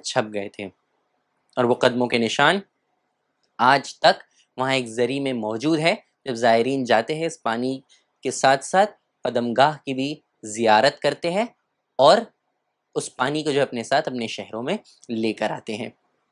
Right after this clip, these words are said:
एक और इंसिडेंट जो मदीना से खुरासान की जर्नी में हुआ वो इंसिडेंट था जिससे एक बहुत फेमस हदीस जो है बयान हुई है। जो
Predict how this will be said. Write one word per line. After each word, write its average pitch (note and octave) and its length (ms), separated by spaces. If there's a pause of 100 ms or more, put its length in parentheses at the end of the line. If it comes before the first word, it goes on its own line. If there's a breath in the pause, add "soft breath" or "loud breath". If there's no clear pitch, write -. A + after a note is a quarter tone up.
(400 loud breath)
एक G#3+ 160
और C4 140
इंसिडेंट A#3 460
जो A3+ 380
मदीना D3 540
से G#3+ 140
खुरासान D3 600
की G#3 240
जर्नी B2+ 420
में G3 140
हुआ C#3 300 (420)
वो F#3 160
इंसिडेंट G3+ 460
था G3 220 (580)
जिससे C#3 640 (380)
एक D3+ 180
बहुत D#3 360
फेमस F3 560 (180)
हदीस E3 560
जो C3+ 120
है C3+ 140
बयान G#2 340
हुई G#2+ 160
है। G2+ 120 (320)
जो D3 300